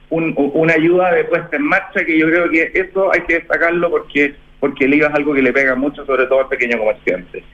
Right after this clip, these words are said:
Em, se, se mejoraron un poco el tema de los D S L dos, no se, no se eliminaron por completo como, como, como se decía en el proyecto original, pero también quedó, eh,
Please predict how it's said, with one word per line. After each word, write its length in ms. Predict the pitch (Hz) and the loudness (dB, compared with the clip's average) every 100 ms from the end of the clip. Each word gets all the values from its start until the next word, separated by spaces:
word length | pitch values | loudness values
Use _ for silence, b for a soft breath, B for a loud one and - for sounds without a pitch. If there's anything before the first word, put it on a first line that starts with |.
| B B - | B B 0
Em, 680 | 131 135 135 139 135 131 123 - - _ _ - | 2 4 2 4 4 4 0 -10 -20 _ _ -4
se, 320 | 147 151 143 - - - | 0 2 0 -4 -14 -8
se 80 | 156 | -2
mejoraron 640 | 165 165 165 170 214 233 | 0 0 0 2 2 0
un 120 | 220 220 | -4 -2
poco 260 | 220 220 | 0 0
el 80 | 220 | 0
tema 160 | 208 202 | -2 0
de 80 | 202 | 0
los 100 | 196 | 0
D 80 | |
S 160 | 208 208 | -2 0
L 140 | 190 | 2
dos, 300 | 185 208 240 196 | 2 2 2 0
no 220 | 190 180 | -4 -2
se, 240 | 185 180 147 | 0 0 0
no 180 | 165 | -2
se 60 | 170 | 0
eliminaron 420 | 160 151 147 175 | 0 2 2 2
por 140 | - - | -2 -2
completo 380 | 131 135 147 | 0 2 2
como, 340 | 151 135 120 - | 2 2 0 -4
como, 440 | 110 107 104 92 - | -2 2 2 2 -2
como 180 | 95 - | -4 0
se 120 | 104 | 0
decía 180 | 95 - | 0 0
en 80 | 127 | 0
el 80 | 123 | 2
proyecto 340 | 113 117 120 | 2 0 2
original, 460 | 135 135 123 151 190 B B - | 0 2 2 2 -2 B B -4
pero 160 | 131 127 | 0 2
también 320 | 123 131 135 | 2 2 0
quedó, 480 | 131 127 135 135 B B B - | 0 2 2 -2 B B B -4
eh, 320 | 107 110 104 | 0 0 0